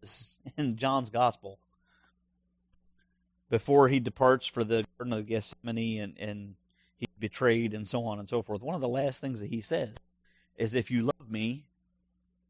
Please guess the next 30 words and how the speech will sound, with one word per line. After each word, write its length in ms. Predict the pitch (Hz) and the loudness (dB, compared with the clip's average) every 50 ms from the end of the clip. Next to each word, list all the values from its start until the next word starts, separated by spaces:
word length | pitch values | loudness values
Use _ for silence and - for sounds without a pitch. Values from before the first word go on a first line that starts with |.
| _ _ _ - _ _ _ _ _ _ _ _ _ _ _ _ _ _ _ _ _ _ _ _ _ _ _ _ _ _ _ _ _ _ _ _ _ _ _ _ _ - | _ _ _ -20 _ _ _ _ _ _ _ _ _ _ _ _ _ _ _ _ _ _ _ _ _ _ _ _ _ _ _ _ _ _ _ _ _ _ _ _ _ -18
keep 160 | - 160 - - | -18 -18 -14 -14
my 140 | - 127 123 | -12 -14 -12
commandments." 680 | - - 127 - _ - - - - _ _ - - - _ _ _ _ _ _ _ _ _ _ _ _ _ _ _ _ _ _ _ _ _ _ _ _ _ | -12 -12 -12 -12 _ -20 -20 -20 -20 _ _ -20 -20 -20 _ _ _ _ _ _ _ _ _ _ _ _ _ _ _ _ _ _ _ _ _ _ _ _ _
Keep 240 | - - 131 139 135 _ - | -16 -12 -12 -12 -12 _ -16
my 160 | 107 104 110 113 | -16 -14 -14 -14
commandments. 640 | - 151 165 208 226 196 131 104 - _ - - - _ | -12 -10 -8 -8 -8 -10 -12 -16 -20 _ -20 -20 -16 _
What 100 | - 113 | -2 -2
does 100 | 123 127 | -2 -2
he 80 | 143 135 | -4 -8
command 340 | - 147 143 139 139 143 | -10 -10 -8 -8 -8 -8
us 100 | 143 143 - | -10 -14 -14
to 100 | - 165 | -14 -10
do? 240 | 220 262 214 - - _ _ _ _ _ _ _ _ | -8 -8 -8 -8 -12 _ _ _ _ _ _ _ _
Back 240 | 110 113 123 123 - | 0 2 2 2 2
up 140 | 165 147 - | 0 0 0
just 140 | 139 143 | -4 -8
a 300 | - _ _ _ _ - | -8 _ _ _ _ -8
little 40 | 151 | -2
bit 160 | 160 165 123 | -2 -2 0
before, 340 | - 123 - 180 214 220 190 | -2 -4 -4 -2 0 0 0
he 100 | 160 151 | 0 -2
says, 220 | 135 143 151 135 135 | 0 0 0 0 0
"If 120 | 135 - | -4 -4
you 100 | 135 123 | -2 0
love 200 | 123 139 170 165 | 2 2 2 0
me, 120 | 147 127 | -2 -6
keep 180 | 117 - 160 - | -6 -8 -8 -6
my 140 | 123 127 117 | -6 -8 -6
commandments." 580 | - 139 147 185 - _ _ _ _ - - - _ _ _ _ | -8 -8 -10 -10 -12 _ _ _ _ -16 -16 -16 _ _ _ _
He, 120 | _ 170 | _ -10